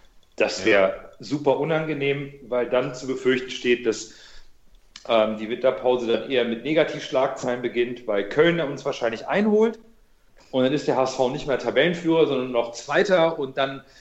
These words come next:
Speaker 1: kommt wieder offensiv zu wenig und keine Ahnung. Es wär, der, der mieseste Zeitpunkt für Niederlage wäre jetzt beim letzten Spiel vor der Winterpause, nachdem man noch gar nicht verloren hat seit elf Spielen, glaub ich.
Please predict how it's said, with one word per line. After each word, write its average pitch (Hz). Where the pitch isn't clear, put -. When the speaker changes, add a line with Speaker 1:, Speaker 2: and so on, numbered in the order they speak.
Speaker 1:
kommt 147
wieder 131
offensiv 156
zu 160
wenig 185
und 160
keine 151
Ahnung. 170
Es -
wär, 139
der, -
der 139
mieseste 190
Zeitpunkt 160
für 156
Niederlage 139
wäre 123
jetzt -
beim 127
letzten 135
Spiel 123
vor 123
der 110
Winterpause, 107
nachdem 123
man 120
noch 127
gar 135
nicht 135
verloren 127
hat 113
seit 113
elf 147
Spielen, 214
glaub 185
ich. -